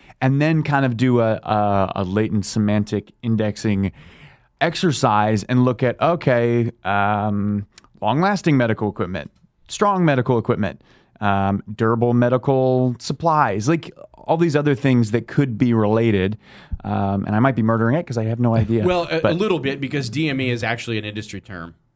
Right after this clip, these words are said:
Speaker 2: Uh, durable medical equipment is an industry term. So that, so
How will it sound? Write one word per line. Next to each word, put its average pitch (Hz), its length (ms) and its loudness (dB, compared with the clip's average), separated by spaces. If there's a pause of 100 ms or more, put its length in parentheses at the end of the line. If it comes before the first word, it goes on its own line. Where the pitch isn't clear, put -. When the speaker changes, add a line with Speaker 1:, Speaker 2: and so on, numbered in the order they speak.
(100)
Speaker 2:
Uh, 101 120 -10
durable 101 320 -6
medical 95 280 -8
equipment 90 300 -12
is 90 100 -14
an 87 60 -14
industry 90 380 -12
term. 85 440 -14
So 123 220 -4
that, 113 220 -8
so 127 240 -2